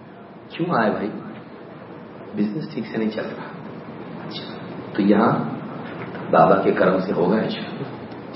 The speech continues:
جانے سے پہلے ڈبہ رکھا ہوا ہے، درگاہ کے کنسٹرکشن کے لیے چندہ چاہیے، پانچ سو کا نوٹس بھی ڈالتا ہے۔ بابا جا کے سوچتا نہیں ہے،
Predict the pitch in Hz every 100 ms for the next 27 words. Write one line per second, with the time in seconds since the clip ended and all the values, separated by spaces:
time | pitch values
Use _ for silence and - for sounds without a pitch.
0 | - - - - - - - - - 101
1 | - 117 117 117 104 110 110 - - -
2 | - - 113 113 131 117 - 110 98 90
3 | - - - - 104 107 120 113 - 113
4 | 107 107 - 120 113 117 110 107 101 101
5 | - 76 71 - - - - - - -
6 | - - - - - - - - - 87
7 | 90 - 98 98 92 92 - - 78 -
8 | - - - - - - - 78 80 87
9 | - - - - - - - - - -
10 | - - - - - - - 160 160 160
11 | 131 120 104 87 95